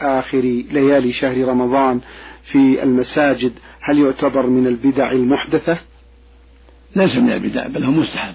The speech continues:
Speaker 2: وسنة، فعله السلف، وفعله بعض أصحاب النبي صلى الله عليه وسلم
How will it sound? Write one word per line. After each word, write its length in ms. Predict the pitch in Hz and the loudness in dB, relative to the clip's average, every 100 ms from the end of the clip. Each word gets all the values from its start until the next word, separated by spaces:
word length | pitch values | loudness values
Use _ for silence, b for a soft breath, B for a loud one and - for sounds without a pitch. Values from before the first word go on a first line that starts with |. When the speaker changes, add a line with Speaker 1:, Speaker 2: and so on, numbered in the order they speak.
| 98 | -14
Speaker 2:
وسنة، 360 | - 160 220 - - - | -4 -2 -2 -4 -20 -10
فعله 320 | - 147 151 135 | -4 -2 0 -2
السلف، 360 | - 147 - - b b b b _ - - | -4 -6 -6 -12 b b b b _ -20 -10
وفعله 600 | 123 127 - 135 110 135 - | -4 -2 -2 -2 -4 -6 -4
بعض 160 | 123 | -4
أصحاب 460 | 127 131 - 131 127 | -2 -4 -6 -6 -4
النبي 240 | 123 110 | -4 -4
صلى 60 | 98 | -6
الله 100 | 98 | -8
عليه 100 | 143 | -6
وسلم 180 | 143 | -6